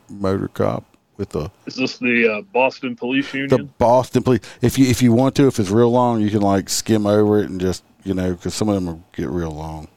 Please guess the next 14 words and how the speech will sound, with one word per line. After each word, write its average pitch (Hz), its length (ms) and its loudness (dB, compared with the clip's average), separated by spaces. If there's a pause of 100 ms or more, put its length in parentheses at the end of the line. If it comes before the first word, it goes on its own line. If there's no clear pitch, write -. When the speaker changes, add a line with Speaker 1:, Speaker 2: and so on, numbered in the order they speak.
(520)
Speaker 2:
<clears throat> 208 80 -4 (640)
Um, 147 540 0 (320)
Speaker 1:
Don't 117 240 0
bore 107 160 4
Speaker 2:
I 110 60 4
Speaker 1:
the 104 80 0
Speaker 2:
s-, - 80 -6
Speaker 1:
people. 92 360 -4 (600)
Speaker 2:
I 262 140 0
skimmed 160 580 -8
this 165 180 -6
one, 160 200 -8
and 127 160 -12
basically, 131 500 -6